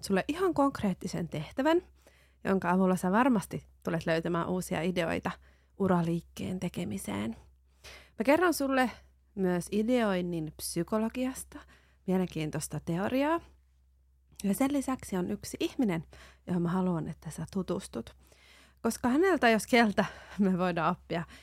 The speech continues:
miten voi luoda itsensä uudelleen työelämässä. Ja tämä henkilö on Louis Borgenlicht.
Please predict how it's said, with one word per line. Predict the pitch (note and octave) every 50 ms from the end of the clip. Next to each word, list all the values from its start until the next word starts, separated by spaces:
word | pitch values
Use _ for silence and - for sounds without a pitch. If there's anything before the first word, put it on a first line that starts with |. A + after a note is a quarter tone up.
| - _ _ _ - -
miten | - A3 B3 A#3+ - B3 A3 G#3 F#3+ F#3 F3 D#3+ - - - _ _ _ _ -
voi | F3 F#3 F#3 F#3
luoda | F#3 G3 G3 F#3+ F#3 E3 D#3+ -
itsensä | - F3+ - - - F3 E3 - E3 - -
uudelleen | F#3 G3+ G3 - F#3 F#3+ G3 G#3 G#3+ G#3+ A3 A#3 - _ _ _ _ - B3 -
työelämässä. | B3+ A3+ G#3 F#3+ G3 G3+ G3 G3+ A3 G#3+ - - - - - - - - _ _ _ _ _ _ _ _ _ _ _ _ _ _ _ _ _ _ _ _ _ _ _ _ _ _ _ _ _ _ _ _ _ _ _ _ _ _ _ _ _ _ _ -
Ja | - G3+ G3+
tämä | - C#4+ E4 G4+ G4+ F4+
henkilö | C#4+ C#4 D4 C#4+ B3+ - A#3 G#3 F#3+
on | - F#3+ F#3 F#3 F#3 G3
Louis | A3+ B3 B3+ A#3 F#3+ - - -
Borgenlicht. | F#3 F#3+ G3 F#3+ F#3 - E3+ D#3+ D#3+ D#3+ G3 G3+ - - -